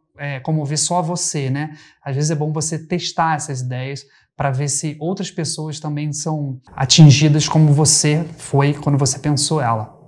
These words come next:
Passo número dois, defina o seu target. Tenta entender pra quem você tá fazendo esse filme, porque isso vai mudar radicalmente, é, a maneira que você vai moldar essa ideia. Então, definir o público da sua ideia é muito importante. Você tá fazendo um filme pra uma comunidade,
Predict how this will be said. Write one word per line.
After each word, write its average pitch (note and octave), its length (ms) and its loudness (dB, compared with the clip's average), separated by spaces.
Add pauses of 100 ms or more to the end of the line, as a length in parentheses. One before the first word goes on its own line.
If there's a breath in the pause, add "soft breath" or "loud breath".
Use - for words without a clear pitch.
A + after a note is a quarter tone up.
Passo A3+ 260 0
número A3 280 2
dois, C3 520 0 (160)
defina F3+ 500 4
o G3 40 0
seu G3+ 200 0
target. B2+ 840 -2 (320)
Tenta G#3 200 -2
entender F#3 340 2
pra A3 220 -2
quem G#3+ 360 0
você D3 240 2
tá C#3 140 -4
fazendo C3 340 -4
esse B2+ 220 -4
filme, A2+ 400 -8
porque - 260 -8
isso F3 400 -2
vai F3 200 -2 (120)
mudar E3 280 -2
radicalmente, F#3 1080 -4 (420 loud breath)
é, C#3+ 360 -6 (160)
a D#3+ 100 -2
maneira E3+ 420 0
que G3+ 120 -4
você F3+ 200 -4
vai F3+ 160 -2
moldar D#3+ 640 0 (140)
essa B2+ 220 -4
ideia. A#2+ 400 -6
Então, E3+ 180 2
definir F#3 380 2
o G#3+ 80 2
público D#3 880 0
da C3 140 0
sua C#3 240 -2
ideia C3+ 560 -2
é C#3 80 -6
muito D#3+ 260 0
importante. C#3+ 760 -6
Você D3 160 -2
tá F#3+ 120 0
fazendo F3+ 260 2
um D#3+ 40 0
filme E3 180 0
pra - 80 -2
uma D3 160 -4
comunidade, C3+ 760 -2